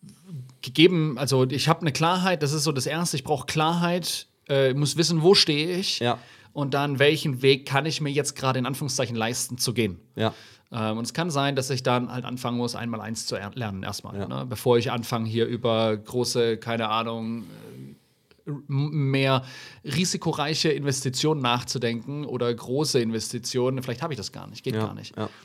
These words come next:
Speaker 1: Deswegen dann, dann jemanden zu suchen, der halt mich, mir da helfen kann an
Speaker 2: Definitiv.
Speaker 1: der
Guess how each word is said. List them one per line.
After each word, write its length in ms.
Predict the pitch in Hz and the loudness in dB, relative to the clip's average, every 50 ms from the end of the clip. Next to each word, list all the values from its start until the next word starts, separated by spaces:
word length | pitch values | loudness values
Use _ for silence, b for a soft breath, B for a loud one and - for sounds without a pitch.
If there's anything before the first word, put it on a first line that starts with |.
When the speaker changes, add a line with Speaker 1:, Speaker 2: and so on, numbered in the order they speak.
| B - | B -8
Speaker 1:
Deswegen 440 | - 123 - - 139 143 139 143 127 | -6 -4 -4 -2 -2 -2 -2 -2 0
dann, 400 | 123 120 127 143 151 160 156 156 - - _ _ _ _ _ _ | 2 2 2 4 2 0 -2 -4 -8 -16 _ _ _ _ _ _
dann 180 | - 151 196 214 | 0 2 4 4
jemanden 360 | 196 185 180 170 160 139 156 | 4 4 2 2 0 0 -2
zu 120 | - - | -2 -2
suchen, 380 | 143 131 180 240 226 - 143 127 | 0 0 0 0 0 -2 2 4
der 240 | 143 143 151 156 139 | 6 6 6 4 4
halt 280 | 143 139 135 135 127 127 - - _ _ _ _ - | 4 4 4 2 0 -2 -8 -18 _ _ _ _ 2
mich, 320 | 151 143 131 127 - - | 4 4 4 4 2 0
mir 220 | 151 151 147 143 | -2 -4 -2 2
da 80 | - 131 | 2 4
helfen 320 | 117 131 170 190 - 160 | 6 8 6 6 6 0
kann 180 | - - 110 110 | -2 -2 -2 -2
an 60 | 110 113 | 0 2
Speaker 2:
Definitiv. 200 | 110 104 110 107 113 110 | 2 2 2 0 0 0
Speaker 1:
der 160 | 127 156 - | 0 0 -2